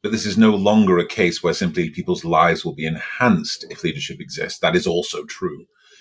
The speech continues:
But we are currently in the midst of a global pandemic. We're in the midst of, of fa-, the rise of fascism and nationalism. And people are dying because of that.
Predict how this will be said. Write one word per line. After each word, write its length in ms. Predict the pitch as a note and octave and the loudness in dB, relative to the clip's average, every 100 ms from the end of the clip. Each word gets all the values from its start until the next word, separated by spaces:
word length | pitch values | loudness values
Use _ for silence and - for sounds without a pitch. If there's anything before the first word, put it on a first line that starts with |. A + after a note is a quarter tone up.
| _ _ _ _ | _ _ _ _
But 100 | B2 | 2
we 140 | A#2 G#2+ | 4 4
are 80 | F#2+ | 4
currently 460 | - B2 A2 G#2 | 2 2 2 2
in 100 | F#2 | 4
the 40 | F#2 | 4
midst 360 | F#2+ F#2 - | 2 0 -6
of 100 | D#2+ | -6
a 80 | E2+ | 2
global 340 | A2+ B2 G#2 | 6 6 4
pandemic. 680 | E2+ F#2 E2 D#2 D2 C#2+ - | -2 -2 -2 -2 -4 -6 -4
We're 80 | F2+ | 0
in 80 | F2+ | 2
the 80 | F2+ | 4
midst 360 | A2+ A2+ - | 4 2 -4
of, 300 | - E2+ - - | -2 -4 -4 -4
of 280 | E2+ E2 - _ _ - | -4 -4 -10 _ _ -20
fa-, 320 | - A#2 G#2+ | -8 -6 0
the 80 | A2 | 2
rise 360 | G2 G#2 A2+ A2 | 4 4 4 0
of 140 | F2 | -6
fascism 680 | - G#2+ G#2+ - F2+ E2+ D2+ | -4 -2 0 -2 -2 -4 -4
and 200 | E2 E2+ | -2 0
nationalism. 760 | F2+ - - D#2 C#2+ - - _ _ _ _ _ _ - | 0 -2 -4 -4 -6 -8 -20 _ _ _ _ _ _ -4
And 400 | G#2 G2+ G2 F#2+ - _ _ _ _ _ _ _ _ _ _ - | 0 2 0 -2 -10 _ _ _ _ _ _ _ _ _ _ 0
people 320 | B2+ A2+ F#2+ | 0 4 2
are 140 | E2 | 4
dying 420 | F#2 G#2 A#2+ D#2 | 2 2 2 0
because 300 | D2+ D2 - | -6 -10 -12
of 100 | D2 - | -12 -14
that. 300 | - - | -16 -18